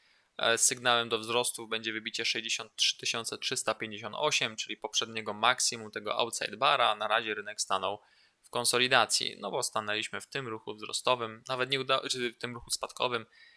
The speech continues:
nie udało się nawet wybić pięćdziesięciu procent. Tutaj, owszem, jak sobie zmierzymy, to, to jest pewnie sześćdziesiąt jeden i osiem, ale, mm, tutaj jakby z perspektywy tego najmocniejszego impulsu, no sześćdziesiąt jeden i osiem, ale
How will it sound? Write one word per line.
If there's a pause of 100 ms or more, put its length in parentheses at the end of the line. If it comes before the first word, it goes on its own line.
(180)
nie
udało
się
nawet
wybić
pięćdziesięciu
procent.
Tutaj, (800)
owszem,
jak
sobie
zmierzymy,
to,
to
jest
pewnie
sześćdziesiąt
jeden
i
osiem, (540)
ale,
mm, (640)
tutaj
jakby
z
perspektywy
tego
najmocniejszego
impulsu,
no
sześćdziesiąt
jeden
i
osiem,
ale